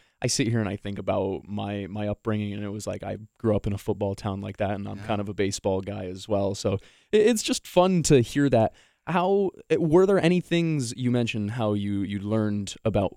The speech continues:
Speaker 1: culture and sports
Speaker 2: Mm-hmm.
Speaker 1: culture?
Speaker 2: Yeah.
Speaker 1: Um, were there any things that you learned while you were there that maybe set you on the other side of things, where you kinda were like, you know, "Someday when I'm a part of another team, you know, I really like how we do this, this, and this, but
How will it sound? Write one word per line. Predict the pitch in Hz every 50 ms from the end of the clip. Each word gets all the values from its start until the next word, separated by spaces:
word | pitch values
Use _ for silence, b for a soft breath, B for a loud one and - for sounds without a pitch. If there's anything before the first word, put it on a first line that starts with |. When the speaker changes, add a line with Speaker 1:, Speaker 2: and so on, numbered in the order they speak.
| _ -
Speaker 1:
culture | - - 104 98 - - 82 65
and | 87 95 -
sports | - - 120 110 107 127 139
Speaker 2:
Mm-hmm. | 151 -
Speaker 1:
culture? | - 98 98 - - - - - 95
Speaker 2:
Yeah. | 107 120 117 101 _ _ _ -
Speaker 1:
Um, | - 123 117 113 110 104 101 - - -
were | - 123 135 151
there | 147 156 156
any | 147 160 170
things | 160 - 170 165 165 151 131
that | - 139 - -
you | - 135 123 117
learned | 107 117 120 120 120 117 117 113 101
while | 101 113 113 113
you | 110 110 110
were | 107 104
there | 107 104 104 104 104 101
that | 107 104 104 92 - - _ _ _ _ _ _
maybe | 127 131 147 170 175 175 175 170 170 - _
set | - - - - 165 160 - -
you | 160 151 151 151 143
on | - 135 139 143 139
the | 135 139 139 135 131 - - -
other | - 151 151 151 120
side | - - 120 107 101 98
of | 95 -
things, | - 107 101 104 -
where | 123 123 131
you | 131 127
kinda | - 160 143 143 147 147
were | 143 135
like, | 131 131 127 120 - - _ _ _ _ _ _ _ _ _ _ _ -
you | - 123 120
know, | 113 110 113
"Someday | - - 151 147 139 143 135 131
when | 127 123 123 120 117 117 113 110 107 -
I'm | 110 113 113 110 - _ _ _ -
a | 110
part | - 131 120 117
of | 117 107
another | 107 110 110 104 104 101
team, | - - 113 101 101 101 95 - _ _ _ _ _ _ _
you | - 120
know, | 117 107 -
I | - 135
really | 135 135 175 170 170 165
like | 156 156 151 -
how | 147 147 147 139
we | 131 120 113
do | 117 120 113
this, | 107 104 139 131 -
this, | - 131 110 -
and | 101 104 117
this, | 120 113 - -
but | - 110 101 98 -